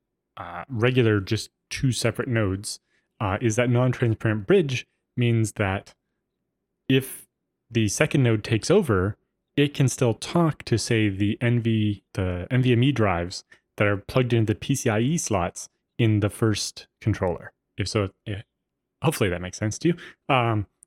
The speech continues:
so it's active passive, and only one of them controls the pool at a time. But because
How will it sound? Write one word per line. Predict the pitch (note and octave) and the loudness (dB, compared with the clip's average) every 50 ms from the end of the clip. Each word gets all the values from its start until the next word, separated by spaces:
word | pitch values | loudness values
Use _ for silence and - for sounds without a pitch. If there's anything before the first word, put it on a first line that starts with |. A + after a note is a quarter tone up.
| _ | _
so | - - - B2+ B2 B2 B2 C#3 - | -6 -2 0 2 4 4 2 2 2
it's | C#3+ B2+ A2 - - - | 0 0 0 -2 -4 -2
active | C#3+ D#3+ - - E3 - | -2 -2 -2 -4 -6 -2
passive, | - B2+ A2+ G#2+ - - A#2 A2 G#2 - - - | 0 0 0 0 0 0 -2 -2 -2 -4 -8 -6
and | - A#2 A2 G#2+ A2 | -2 0 0 0 0
only | A2+ B2 B2+ B2+ B2 | 0 2 2 2 2
one | A2+ A#2+ A#2+ | 2 2 2
of | A#2+ | 2
them | A2+ A2+ G#2+ | 2 2 2
controls | G#2 G2+ - A2+ A2 G2+ - | 0 0 0 0 0 0 -2
the | G#2+ | -4
pool | - - A#2 A2 G#2+ | -2 0 0 2 2
at | G2+ F#2+ | 0 0
a | G2 | -2
time. | G2 - - D#3+ E3 E3 E3 D#3 - _ _ _ _ _ _ _ - | -2 -2 0 2 2 2 0 -2 -6 _ _ _ _ _ _ _ 0
But | - B2 A#2+ - _ - | 0 0 0 -2 _ -4
because | A#2+ A#2 - - C3+ C#3 C3+ B2 A#2 A2 - | -4 -4 -2 0 0 2 2 2 0 -4 -6